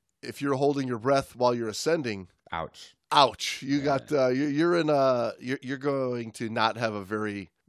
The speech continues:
Speaker 1: good rest of your life. Uh, it's, uh, it's, it's bad news.
Speaker 2: At least you died doing something you loved. <laughs>
Speaker 1: So yes, it's,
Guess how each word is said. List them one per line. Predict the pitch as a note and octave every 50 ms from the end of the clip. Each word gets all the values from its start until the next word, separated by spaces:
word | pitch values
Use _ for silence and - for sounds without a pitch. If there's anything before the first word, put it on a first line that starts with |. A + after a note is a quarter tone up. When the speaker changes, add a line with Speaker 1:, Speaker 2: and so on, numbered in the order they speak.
| - A2
Speaker 1:
good | G2+ A#2+ B2+ A#2+ A2+ G2+ F#2+
rest | G#2+ G#2+ G2+ - -
of | G#2+ F2
your | F#2+ F#2+
life. | F#2+ F#2 E2 C#2+ - - - - _ _ _ _ _ - - -
Uh, | F#2 F#2
it's, | F#2 F2+ F2 - - - - -
uh, | A2 G2+ G2 F#2+ F#2 G2
it's, | G#2 G#2+ - - -
it's | G#2+ - - - _ _ _ -
bad | B2 G#2+ G2 G2 F#2
news. | F#2+ G2 F2+ B1+ - - - - _ _ - -
Speaker 2:
At | E2+
least | E2+ G2+ G#2+ - -
you | A2+ G#2+
died | E2+ F2+ F2 E2+ F2 F2 D2+
doing | C#2+ E2+ D2+ D2 C#2+
something | - D#2+ C#2+ - -
you | C#2+ C2+ C2
loved. | C2+ C2+ B1+ C2 B1+ _ - B2+ - _ _ _ - - - F#3+ D#3 -
<laughs> | - A3 A3 - C#4 C4+ - - - - - - C#4 - - - E4+ - - - C4+ B3+ - - - B3 A#3+ - _ _ - - _ _ _ _ _ - - -
Speaker 1:
So | - C3
yes, | B2 B2+ C3 B2+ A2+ - -
it's, | G#2 - - - -